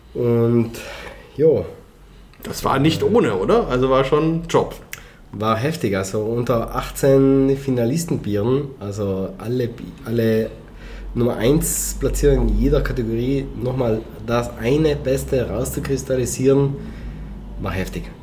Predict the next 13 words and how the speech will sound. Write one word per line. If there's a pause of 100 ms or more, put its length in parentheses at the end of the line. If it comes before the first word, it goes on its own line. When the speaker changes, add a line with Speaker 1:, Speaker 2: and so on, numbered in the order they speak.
(220)
Speaker 2:
Ja, (140)
also
das
ist
immer
ein
Wahnsinnsthema.
Best
of
Show
nennt
man
das.